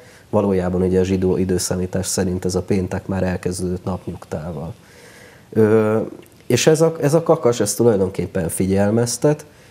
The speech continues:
az éberség állata, tehát ez, a keresztények éberen őrködjenek,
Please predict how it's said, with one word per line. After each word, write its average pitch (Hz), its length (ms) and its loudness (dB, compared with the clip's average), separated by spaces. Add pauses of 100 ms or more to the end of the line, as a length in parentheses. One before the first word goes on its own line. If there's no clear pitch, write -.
(140)
az 104 160 0
éberség 92 920 0
állata, 92 580 -2
tehát 90 260 -4
ez, 92 240 -4
a - 140 -4
keresztények 113 580 0
éberen 95 480 0
őrködjenek, 92 920 -4